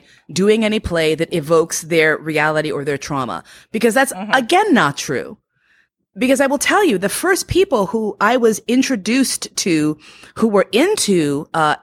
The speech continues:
Speaker 1: uh, really dark age play were survivors of abuse. And they
Speaker 2: Mm-hmm.
Speaker 1: were using that sort of play as a way to rewrite the script.
Speaker 2: Right.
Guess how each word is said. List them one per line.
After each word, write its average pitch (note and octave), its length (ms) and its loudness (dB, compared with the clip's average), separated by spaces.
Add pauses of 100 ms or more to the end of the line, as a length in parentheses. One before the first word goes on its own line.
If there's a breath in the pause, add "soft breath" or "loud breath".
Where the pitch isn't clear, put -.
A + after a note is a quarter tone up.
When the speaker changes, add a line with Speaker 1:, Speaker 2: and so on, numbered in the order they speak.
(120)
Speaker 1:
uh, D3+ 240 0
really A#3 300 2
dark F3 340 0
age A3+ 300 -2
play C#3 320 -2 (220 loud breath)
were A#3 120 2
survivors F#3+ 840 2
of F3+ 160 -2
abuse. B3 560 -2 (340 loud breath)
And G#3 220 2
they A3 60 4
Speaker 2:
Mm-hmm. G#3+ 100 4
Speaker 1:
were G3+ 60 4
using A3 640 2
that F#3+ 320 0
sort F#3+ 260 -2
of - 100 -8
play F#3+ 520 2
as E3+ 180 2
a F3 80 2
way F#3 300 0
to G3+ 320 -4
rewrite D#3+ 400 0
the C3+ 80 -6
script. - 480 -4 (640)
Speaker 2:
Right. C#3+ 320 -10